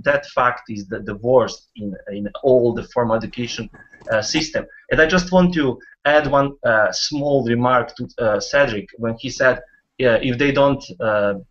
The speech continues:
if then, if they don't achieve in starting their own business, that's not problem. Uh, if they fail, they will learn much more things than, uh, by, uh, by trying, uh, than, than if they didn't start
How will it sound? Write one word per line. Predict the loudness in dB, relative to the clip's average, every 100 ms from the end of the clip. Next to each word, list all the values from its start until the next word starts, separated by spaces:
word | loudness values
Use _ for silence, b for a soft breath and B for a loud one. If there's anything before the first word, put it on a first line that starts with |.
| _ b b _
if | -4 0
then, | 0 0 -6 -8
if | -2
they | 2
don't | 4 2
achieve | 0 -6 -4 -4 -4
in | -8
starting | -6 -2 -2 -2 -4
their | -2 0
own | 0 0
business, | 0 -2 -4 -10 b b b _ -4
that's | -4 2
not | 2 2 2
problem. | 4 4 2 -2 -12 _ -8
Uh, | -6 -4
if | 0
they | 0
fail, | 0 -2 0 2 2 2 0 -6 _
they | -2
will | 2 4
learn | 4 4
much | 2 0 -2
more | -4
things | -4 -6 -6 -2
than, | 0 0 -4 _ _ _
uh, | -4 -2 -2
by, | 0 2 2 0 -4 -6
uh, | -2
by | -2
trying, | 0 2 2 2 0 -6 -14 -10
uh, | -4 -2 -2 -6 _ _ _
than, | 0 0 -2 _ _ _ -6
than | -2 -2
if | -2
they | -2
didn't | 0 0 0
start | 0 2 2 0